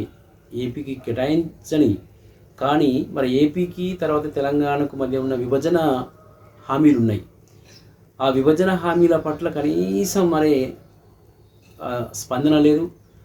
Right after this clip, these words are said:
కనీసం బడ్జెట్ లోపల ఆ ప్రస్తావన లేదు. మరి దీని పట్ల కూడా మరి ఆలోచించాలి. ఇది కూడా చాలా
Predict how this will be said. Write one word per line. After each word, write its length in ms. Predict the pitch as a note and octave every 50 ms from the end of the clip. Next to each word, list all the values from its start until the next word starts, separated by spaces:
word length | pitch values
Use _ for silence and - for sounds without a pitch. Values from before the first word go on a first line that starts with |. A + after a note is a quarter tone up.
| _ - _ -
కనీసం 320 | C3+ D#3+ E3 E3 E3+ D3+
బడ్జెట్ 400 | D3 C#3 C3+ - D3+ D3+ D3 D3+
లోపల 240 | D#3 D3+ D3 D#3 D3
ఆ 60 | C#3
ప్రస్తావన 520 | B2+ - B2+ A#2+ - - D#3 D3+ D3+ D3
లేదు. 320 | C#3 C3+ C#3+ C#3 D3+ F3+ F3+ - _ _ - _ _ _ - - - -
మరి 140 | C3+ A#2+ A#2
దీని 240 | A2+ C3 D3 D#3 D3+
పట్ల 240 | E3 D#3+ D3+ D#3+ D3+
కూడా 500 | D3 D3+ D3+ D#3 D#3 D3 C3 A#2+ - - - _ - - - - - - - - _ -
మరి 220 | B2 A#2+ A#2+ A#2 A#2 A2 G#2+ - - - - - - - - - - - _ _ _ _ _ -
ఆలోచించాలి. 720 | A#2+ B2+ C#3 C3+ C3 C#3+ D3 D3 D3+ C#3+ D3+ F3 - - - - - _ - - _ _ - - _
ఇది 140 | B2+ B2 C#3
కూడా 400 | D3 D#3 E3+ F3 E3+ E3 D3+ - - C#3+
చాలా 420 | - - D3+ C3 A#2+ A2 A2 -